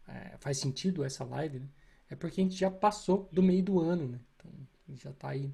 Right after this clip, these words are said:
no mês sete, chegamos no segundo semestre, e nada melhor do que rever os, as metas, o que você conseguiu atingir até então, o que você não conseguiu. E, e quando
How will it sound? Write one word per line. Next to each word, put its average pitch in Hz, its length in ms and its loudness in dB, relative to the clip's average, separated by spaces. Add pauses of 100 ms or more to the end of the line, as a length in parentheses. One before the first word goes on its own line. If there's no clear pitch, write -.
(140)
no 135 100 -8
mês 127 220 -6
sete, 139 480 -8 (640)
chegamos 127 460 -4
no 131 80 -2
segundo 131 300 -4
semestre, 135 680 -4 (480)
e 151 80 -4
nada 175 240 4
melhor 165 300 6
do 180 60 0
que 180 220 -4 (140)
rever 143 680 0 (200)
os, - 920 -16 (420)
as - 140 -12
metas, 139 580 -4
o 135 80 -8
que - 220 -8
você 143 260 -4
conseguiu 131 420 -4
atingir 123 360 -6
até 131 160 -4
então, 135 320 -4
o - 20 -4
que 139 80 -10
você 127 220 -8
não 120 60 -8
conseguiu. 127 600 -4 (960)
E, 151 680 -2
e - 20 -12
quando 190 420 4